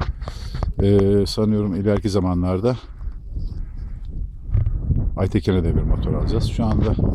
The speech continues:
dün akşam aldık botu zaten. Bu sabah da kullandık. Şu anda ben bu botla avlanıyorum. Ve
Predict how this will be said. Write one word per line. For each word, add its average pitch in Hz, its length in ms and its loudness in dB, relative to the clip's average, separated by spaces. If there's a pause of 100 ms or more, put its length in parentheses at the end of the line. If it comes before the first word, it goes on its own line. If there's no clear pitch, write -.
(1600)
dün 127 140 0
akşam - 440 0
aldık - 320 -4
botu 85 200 -8
zaten. 87 440 -2 (300)
Bu - 160 -2
sabah - 380 0
da - 80 0 (400)
kullandık. - 600 -2 (2250)
Şu - 100 4
anda - 460 2
ben 95 180 2
bu - 240 2
botla - 320 2
avlanıyorum. - 760 2 (2000)
Ve - 200 -2